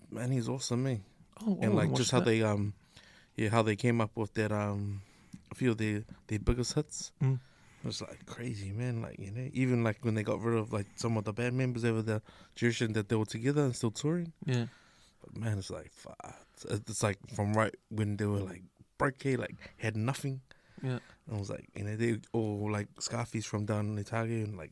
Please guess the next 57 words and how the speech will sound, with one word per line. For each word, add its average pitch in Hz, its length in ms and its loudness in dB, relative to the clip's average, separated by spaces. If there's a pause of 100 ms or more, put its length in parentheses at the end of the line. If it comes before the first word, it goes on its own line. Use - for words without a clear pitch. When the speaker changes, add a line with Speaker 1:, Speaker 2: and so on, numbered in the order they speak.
Speaker 1:
"Oh, - 140 -6
if - 160 -6
we 135 60 -2
can 131 120 0
get 127 100 -4
a 127 40 -6
gig 123 200 -10
here, 120 200 -2
man, 120 260 0
we'll 117 120 0
be 117 100 -4
good." 113 220 -2 (580)
Just 131 160 2
imagine 127 420 6
it. 110 160 4
And 104 100 2
they 104 120 4
just, 107 160 -2
just 107 200 -4
get 101 140 -6
stoned. 113 420 0
They 107 40 -4
were, 104 80 -4
like, - 260 -10
drunk 117 320 -4
at 101 120 -12
their 107 260 0
apartment. 131 480 -2 (220)
Speaker 2:
Oh. 131 180 2 (420)
Speaker 1:
And 98 100 -2
then 104 120 2
they, 107 280 0 (180)
they 123 140 4
just 113 200 -2
heard, 127 160 2
like, - 160 -6
"Oh, - 120 -8
bro, - 260 -8
there's 151 200 -2
an 143 80 2
opportunity 170 400 0
for 156 160 -2
us 156 80 -2
to - 80 -4
go, 151 120 2
you 151 240 4
know, 160 100 6
get 175 160 4
a 185 40 8
gig." 226 220 6 (380)
Speaker 2:
<laughs> 160 80 -4 (520)
Speaker 1:
They're 113 160 0
like, 107 180 -2
"Don't 143 160 6
cake 170 280 2
it, 170 100 6
eh?" 123 240 8